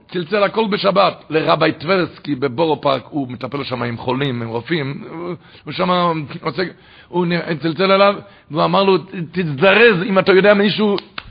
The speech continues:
אתה יודע ממישהו שצריך אותו מספר, המספר הזה?" רבי טברסקי נכנס למחשב, והוא רואה שהיא, שהאישה של זה שדיבר איתי, הוא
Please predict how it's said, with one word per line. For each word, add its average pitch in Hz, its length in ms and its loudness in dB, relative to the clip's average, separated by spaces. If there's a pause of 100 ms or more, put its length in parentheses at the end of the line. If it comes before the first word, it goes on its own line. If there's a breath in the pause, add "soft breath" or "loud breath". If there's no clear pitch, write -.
(100)
אתה 170 140 0
יודע 196 140 4
ממישהו 196 340 0
שצריך 180 460 -6 (120)
אותו 185 220 0
מספר, 196 360 2
המספר 175 320 2
הזה?" 196 220 2 (500 soft breath)
רבי 147 180 0
טברסקי 170 320 0
נכנס 151 280 -4
למחשב, 151 500 -2 (220)
והוא 147 140 -10
רואה 147 360 2 (120)
שהיא, 139 400 -6 (640 soft breath)
שהאישה 143 520 2
של 151 200 2
זה 180 260 4
שדיבר 185 440 4
איתי, 190 400 4
הוא 190 180 2